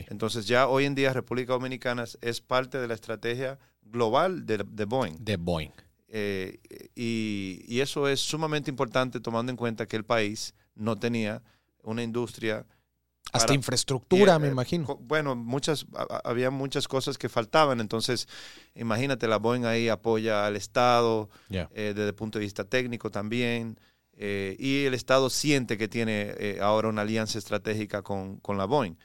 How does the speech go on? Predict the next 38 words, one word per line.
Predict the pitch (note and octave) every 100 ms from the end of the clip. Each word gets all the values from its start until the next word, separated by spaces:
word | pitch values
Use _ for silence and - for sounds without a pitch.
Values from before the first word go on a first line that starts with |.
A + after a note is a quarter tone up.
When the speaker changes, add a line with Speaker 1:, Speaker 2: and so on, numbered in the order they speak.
| _
Speaker 2:
Mm. | G#2 _ _ _ -
Speaker 1:
Eh, | G#2 G2 F#2 F2 - -
incluso, | A#2 G#2 - F3 - G2+ - _ _
imagínate, | G2+ G#2+ C#3 G#2+ F#2 -
estamos | - - A2+ A#2+
hablando | B2 C3+ B2
de, | G#2+ F#2+
de | G#2
cuarenta | - G#2 G2+ F#2+ F#2+
y | F2+
tres, | B2+ C#3 G#2+ - - _ _ _ _
eh, | G#2 G2+ F#2 F2 -
aeronaves. | G#2 G2+ C#3+ B2 F2+ -
Speaker 2:
Cuarenta, | C3 C3 B2 B2
ese | D#3 D3+ D#3+
fue | D3 F3
el |
deal, | D#3 C3+ F#2+ -
cuarenta | C3 A#2+ A2+ A2+
y |
tres | - C#3 C#3+
aeronaves. | D#3+ A#2+ A2 E2 -
Speaker 1:
Sí, | -
el | B2+ A#2+ C3+
deal | E3+ G3
directo | E3+ E3+ F3 F#3
con | D#3+ C#3+
Boeing | D#3 F#3 F3+
fue | - D#3 F#3 G3+ - _ _
de | _ A2+ A#2+ A2+ G2+ - -
una | D3+ E3 D3+
orden | D#3+ D#3 C#3
firme | - E3 F3 E3
de | D3
veinte | C#3+ F#3 F3 F#3 E3
más | B2 A#2+ A2+
quince | - E3 F3 D#3+
opciones, | - - E3 F#3 F#3+ -